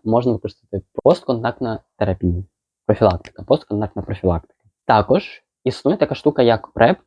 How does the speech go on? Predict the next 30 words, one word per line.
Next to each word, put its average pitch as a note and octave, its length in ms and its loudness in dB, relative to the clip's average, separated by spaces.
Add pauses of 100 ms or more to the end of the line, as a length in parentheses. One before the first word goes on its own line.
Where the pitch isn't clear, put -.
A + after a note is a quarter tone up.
(300)
це A#2 220 2
абревіатура, G#2+ 680 0
вона A2 220 0
англійська, A2+ 440 -4
я A2 140 -4
не G#2 60 0
пам'ятаю, F#2 240 -4
як F#2 140 -8
вона F#2+ 120 -2
буде G#2 160 2
українською, C3 440 -4
я G2 40 -2
вам G2 80 -4
тут - 120 -12
ставлю. E3 340 -4 (580)
Це G#3+ 120 2
така E3 180 2
штука, G3 300 -4
яку C#3 240 0
ви C3 160 6
можете A#2+ 340 0
приймати A2+ 560 -2
до A2+ 360 4
контакту F#2+ 560 -6
з F#2+ 80 -4
віл-інфікованою G2 640 -4
людиною G3 420 0
або F#2+ 240 0
будь-якою F#2 480 2
віл F#2+ 220 -2